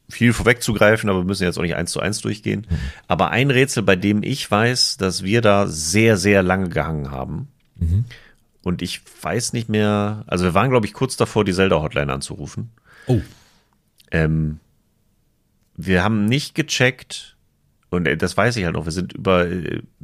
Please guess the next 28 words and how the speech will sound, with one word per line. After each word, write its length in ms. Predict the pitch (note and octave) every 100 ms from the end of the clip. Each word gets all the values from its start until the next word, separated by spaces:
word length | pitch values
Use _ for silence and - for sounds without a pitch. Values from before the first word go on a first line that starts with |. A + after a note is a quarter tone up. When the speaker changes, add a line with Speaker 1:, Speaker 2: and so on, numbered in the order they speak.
| - -
Speaker 1:
ich 160 | -
weiß, 160 | D#2 D2+
ich 60 | D2
will 80 | D#2+
jetzt 140 | D2+
nicht 80 | D2+
sagen 140 | D2+
über 140 | D2+ -
Tage 320 | - E2 G2+
hinweg, 380 | D2+ D2 D2+ D2
aber 140 | D2+
es 140 | D2+ -
hat 120 | E2+
sich 120 | A2+
so 100 | A2+
angefühlt 640 | - B2 - - E2 F2+
und 140 | F2+ -
ich 80 |
könnte 140 | - F2
mir 60 |
vorstellen, 300 | - A2 A2
dass 80 | G#2
es 40 | G2
auch 80 | F2
zwei 180 | -
Sessions 340 | G2 G#2+ F#2+ F2
gebraucht 340 | F2 F#2+ -
hat. 140 | E2